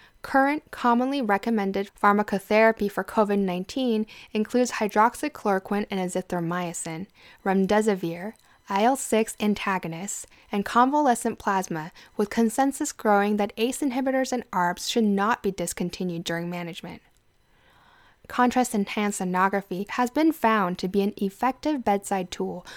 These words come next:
to quickly rule out organ infarction in covid nineteen patients. And lastly, one article suggests seeking alternative treatments for the management of covid nineteen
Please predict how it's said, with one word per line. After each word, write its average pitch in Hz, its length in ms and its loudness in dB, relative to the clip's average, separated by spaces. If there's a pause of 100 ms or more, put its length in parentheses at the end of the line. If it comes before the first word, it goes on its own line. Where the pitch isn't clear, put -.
(140)
to 220 100 2
quickly - 400 2
rule 226 320 6
out 214 300 2
organ 247 300 4
infarction 175 580 -4
in 196 120 -2
covid 185 360 -4
nineteen 180 420 -8
patients. 190 580 -8 (920)
And 190 180 2
lastly, 190 600 0 (400)
one 254 300 8
article 247 480 4
suggests 202 580 0
seeking 254 400 -2
alternative 277 600 0
treatments 185 420 -6
for 202 120 -2
the 196 80 -2
management 214 580 0
of 220 140 -2
covid 220 340 0
nineteen 208 720 -2